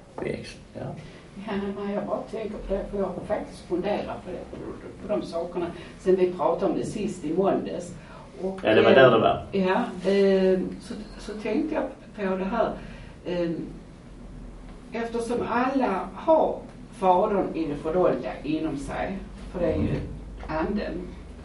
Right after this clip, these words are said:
Speaker 1: Mm.
Speaker 2: Om jag då ber för, eh, ja, en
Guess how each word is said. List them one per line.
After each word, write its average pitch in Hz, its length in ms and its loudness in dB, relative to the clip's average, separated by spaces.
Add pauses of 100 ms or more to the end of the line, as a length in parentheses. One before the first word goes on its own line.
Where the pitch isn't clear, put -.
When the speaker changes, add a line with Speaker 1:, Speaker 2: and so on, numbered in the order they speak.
(160)
Speaker 1:
Mm. - 160 0 (300)
Speaker 2:
Om 240 180 4
jag 285 260 6
då 359 160 6
ber 294 580 4 (480)
för, 175 420 8 (640)
eh, 170 380 -2 (600)
ja, 262 160 2 (320)
en 180 260 0